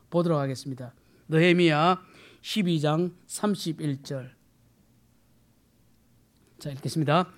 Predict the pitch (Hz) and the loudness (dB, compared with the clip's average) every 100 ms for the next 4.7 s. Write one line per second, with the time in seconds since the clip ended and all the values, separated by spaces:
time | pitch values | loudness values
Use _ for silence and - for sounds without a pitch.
0 | - - - _ 156 170 190 185 185 269 | -20 -20 -20 _ 4 10 10 12 10 12
1 | 247 214 - - 175 170 147 - 247 226 | 12 10 8 2 6 6 4 2 6 8
2 | 208 180 165 156 185 190 - - - 196 | 8 8 6 8 6 2 -10 -12 4 8
3 | 269 202 170 147 135 - - 170 180 - | 10 10 8 6 0 -6 0 4 4 2
4 | 151 - 131 120 165 147 143 | -8 -6 -8 -2 -2 0 -4